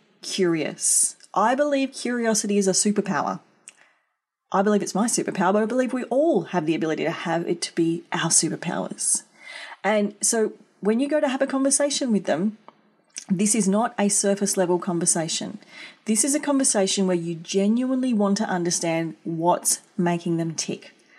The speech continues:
what's going on here. Now, you could frame up this conversation in a whole range of ways. It could look a little bit like, "I've noticed that recently you've been really distracted at work, more than you usually are, and I'm concerned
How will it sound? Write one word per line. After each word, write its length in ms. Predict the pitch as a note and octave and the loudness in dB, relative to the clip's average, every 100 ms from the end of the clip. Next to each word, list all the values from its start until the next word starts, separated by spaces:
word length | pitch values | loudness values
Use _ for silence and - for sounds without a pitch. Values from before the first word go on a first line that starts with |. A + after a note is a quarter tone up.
| - - - | -20 -20 -8
what's 440 | F3 F3 D#3+ - | 0 2 4 2
going 280 | - E3+ D#3 | 2 0 0
on 120 | D3+ | -2
here. 260 | D#3+ - - - _ - - - - | -2 -6 -8 -16 _ -20 -20 -16 -4
Now, 80 | A#3 | -2
you 120 | E4 | 0
could 140 | F#4+ | -2
frame 300 | - C#4 C#4 | 0 2 2
up 80 | D4 | 2
this 140 | C#4 | 0
conversation 540 | - B3+ B3 G3+ F#3+ G#3+ | 2 2 4 2 4 4
in 100 | G#3 | 2
a 40 | |
whole 180 | F#3+ G#3+ | 2 2
range 340 | G3 E3 E3+ | 2 2 0
of 100 | F3 | -4
ways. 520 | F3 D#3 B3 D4+ - - _ - | -4 -2 0 0 0 -2 _ -2
It 160 | A3 | -2
could 240 | - B3+ A#3 | -2 -6 -2
look 140 | B3+ | -2
a 60 | B3+ | 0
little 180 | G#3+ A3 | 2 2
bit 200 | A3+ F#3+ | 2 2
like, 460 | D#3+ A3 - - - - - - - - | 2 0 -4 -14 -20 -20 -20 -20 -8 -2
"I've 200 | C#4+ A#3 | 0 2
noticed 720 | A3 A3+ F3 G#3 - - - _ | 2 4 2 2 2 -2 -8 _
that 180 | G#3+ - | -2 2
recently 680 | G3 G#3 A3 E3+ D#3+ F#3 G#3 - _ _ - - | 2 2 0 0 2 2 -2 -8 _ _ -8 -4
you've 160 | A3 A3 | 0 2
been 160 | A#3 A3 | 4 4
really 200 | G3 F3 | 4 4
distracted 560 | E3+ - F#3 G3 F#3+ | 2 2 0 0 -2
at 100 | F3+ | 0
work, 240 | E3 D3+ E4 | -2 -2 0
more 120 | F#4+ | 0
than 120 | B3 | 2
you 80 | F#3 | 2
usually 400 | F3 G#3+ F3 D3+ | 2 2 2 2
are, 320 | - G#3 G#3 - - - - - | 2 2 0 -8 -20 -20 -6 0
and 460 | G#3+ G#3 G#3 G3+ - _ _ _ _ _ _ _ _ _ | 2 4 4 0 -6 _ _ _ _ _ _ _ _ _
I'm 180 | - G#3+ | 0 2
concerned 800 | A3 G#3+ - C#4 G#3 G#3+ B3+ | 2 2 4 4 4 2 0